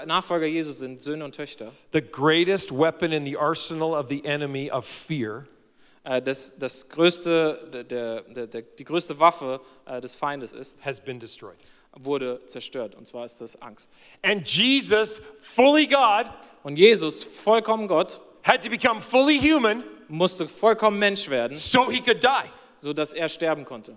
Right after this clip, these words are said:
Speaker 2: As God, he could not die.
Speaker 1: Als Gott hätte er nicht sterben können.
Speaker 2: And as a human, he couldn't save us unless he died as God.
Speaker 1: Und als Mensch hätte er uns nicht retten können, wenn er nicht als Gott gestorben wäre.
Speaker 2: To pay the penalty for our sins.
Speaker 1: Um die Strafe für unsere Sünde zu zahlen.
Speaker 2: To take on the wrath of God.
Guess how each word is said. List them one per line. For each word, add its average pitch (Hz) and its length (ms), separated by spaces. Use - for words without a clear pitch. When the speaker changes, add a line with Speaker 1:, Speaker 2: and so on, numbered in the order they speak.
Speaker 2:
As 220 280
God, 277 340
he 247 80
could 294 320
not 262 340
die. 254 360
Speaker 1:
Als 151 260
Gott 214 220
hätte 170 180
er 156 100
nicht 165 360
sterben 160 320
können. 107 260
Speaker 2:
And 220 140
as 254 160
a 247 40
human, 285 420
he 254 100
couldn't 277 340
save 311 340
us 240 280
unless 233 400
he 247 120
died 262 300
as 214 160
God. 269 300
Speaker 1:
Und 170 260
als 165 260
Mensch 214 380
hätte 185 180
er 170 40
uns 165 140
nicht 160 180
retten 190 240
können, 151 220
wenn 151 100
er 151 60
nicht 156 180
als 143 160
Gott 175 200
gestorben 156 440
wäre. 110 240
Speaker 2:
To 240 100
pay 262 160
the 254 60
penalty 269 420
for 254 180
our 247 280
sins. - 800
Speaker 1:
Um 170 300
die 156 100
Strafe 180 480
für 160 140
unsere 170 320
Sünde 156 260
zu - 140
zahlen. 123 220
Speaker 2:
To 226 80
take 269 320
on 269 200
the 226 120
wrath 254 320
of 214 160
God. 214 360